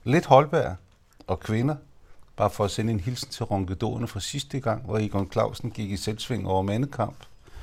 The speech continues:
Og så har jeg den gamle læge, Terje Foss, som har skrevet epistler,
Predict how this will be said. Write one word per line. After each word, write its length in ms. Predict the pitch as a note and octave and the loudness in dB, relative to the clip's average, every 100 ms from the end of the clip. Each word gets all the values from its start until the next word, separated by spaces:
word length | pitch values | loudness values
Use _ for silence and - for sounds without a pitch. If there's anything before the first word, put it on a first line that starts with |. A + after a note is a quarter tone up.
| - - - - - - | -16 -18 -20 -20 -18 -2
Og 120 | G#2+ | 2
så 160 | - | 4
har 180 | B2+ B2+ | 6 6
jeg 280 | B2+ B2 A#2 - - - | 4 4 2 -4 -20 -4
den 140 | A2+ G#2+ | 0 4
gamle 340 | G#2 A2+ C#3 | 4 4 2
læge, 300 | B2+ A#2+ C#3 | 2 2 2
Terje 300 | D#3+ B2+ G#2 | 0 4 4
Foss, 500 | G2 B2+ C#3+ - - - - - - - | 6 4 4 0 -6 -12 -20 -20 -20 -20
som 180 | - B2 | -4 2
har 100 | A2 | 2
skrevet 320 | G2+ G#2+ G#2+ | 2 0 -2
epistler, 460 | F#2+ - D#3+ - C3 | -2 -2 -2 -2 -8